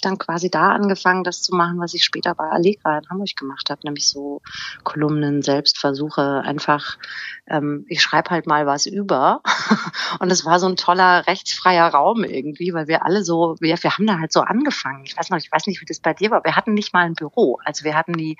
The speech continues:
Computer und die Räume der Grünen von Aschaffenburg zur Verfügung gestellt bekommen und haben dann da abends und am Wochenende gesessen und dieses Heft gemacht. Und das war total toll. Also im Nachhinein war das eine super Schule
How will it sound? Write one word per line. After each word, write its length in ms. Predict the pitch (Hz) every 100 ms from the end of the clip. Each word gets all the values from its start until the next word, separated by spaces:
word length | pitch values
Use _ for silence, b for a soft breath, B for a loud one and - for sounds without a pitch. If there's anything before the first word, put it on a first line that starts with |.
| B B B -
Computer 520 | 165 - 220 233 175
und 120 | 147
die 80 | 156
Räume 380 | 143 160 196 180
der 260 | 165 156
Grünen 500 | - 196 254 165 156
von 160 | 156 147
Aschaffenburg 580 | 143 214 - 160 135 -
zur 120 | 143
Verfügung 420 | - - 147 143
gestellt 380 | 147 - 139 139
bekommen 480 | - - 139 170 - B B B B
und 180 | - 151
haben 120 | 175
dann 140 | 202 165
da 200 | 156 -
abends 720 | 175 196 190 - - - - _
und 140 | -
am 140 | 156 151
Wochenende 460 | 160 202 190 180
gesessen 500 | 175 160 156 190 196
und 200 | 180 180
dieses 360 | 160 170 175 -
Heft 180 | 311 -
gemacht. 400 | 151 143 - -
Und 140 | -
das 160 | 180 165
war 140 | 170
total 360 | - - 185 185
toll. 380 | - 302 139 -
Also 180 | 160 165
im 100 | 165
Nachhinein 480 | 160 208 202 180
war 80 | 160
das 180 | 160 -
eine 320 | 175 160 160
super 440 | 170 165 226 240 214
Schule 480 | - 220 214 233